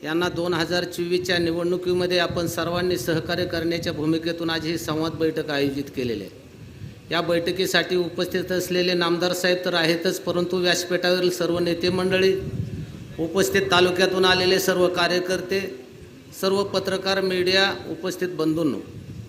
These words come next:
आता स-, सर्व कार्यकर्त्यांनी आपलं मनोगत व्यक्त करत असताना, आपल्या भावना या ठिकाणी सांगत असताना, नामदार साहेबांनी कशा पद्धतीनं निर्णय घ्यावा,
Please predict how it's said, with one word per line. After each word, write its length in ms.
आता 260
स-, 400
सर्व 260
कार्यकर्त्यांनी 800
आपलं 260
मनोगत 440
व्यक्त 340
करत 240
असताना, 360
आपल्या 480
भावना 300
या 140
ठिकाणी 380
सांगत 380
असताना, 440
नामदार 380
साहेबांनी 420
कशा 300
पद्धतीनं 600
निर्णय 340
घ्यावा, 340